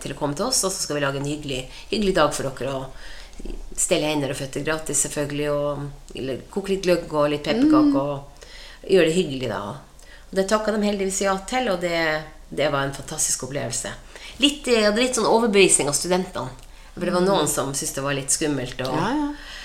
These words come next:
Speaker 1: eh, og det er greit, og da snakker jeg med dem ordentlig om, eh, prøvde å treffe hjertet deres selvfølgelig,
Speaker 2: Mm.
Speaker 1: med, med kvin-, med menneskeskjebnene, og,
Speaker 2: Mm.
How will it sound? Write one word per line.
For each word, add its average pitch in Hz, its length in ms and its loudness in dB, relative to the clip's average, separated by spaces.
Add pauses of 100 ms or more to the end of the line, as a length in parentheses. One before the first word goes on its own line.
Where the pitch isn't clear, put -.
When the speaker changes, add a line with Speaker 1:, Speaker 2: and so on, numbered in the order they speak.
(300)
Speaker 1:
eh, 151 320 -2
og 160 80 -6
det 202 80 -2
er 190 120 0
greit, 170 260 0
og 160 60 -4
da - 60 0
snakker - 460 -2
jeg 160 80 -4
med 98 160 -6
dem 71 200 -8 (140)
ordentlig - 500 -6
om, 123 200 -4
eh, 113 320 -6 (240)
prøvde 170 220 -2
å 151 40 -6
treffe 160 240 -6
hjertet 147 240 -8
deres 117 300 -6
selvfølgelig, 92 420 -6
Speaker 2:
Mm. - 60 -8
Speaker 1:
med, 92 640 -12
med - 140 -12
kvin-, 104 220 -10
med 143 340 -8
menneskeskjebnene, 143 840 0
og, 135 260 -8
Speaker 2:
Mm. 185 200 -6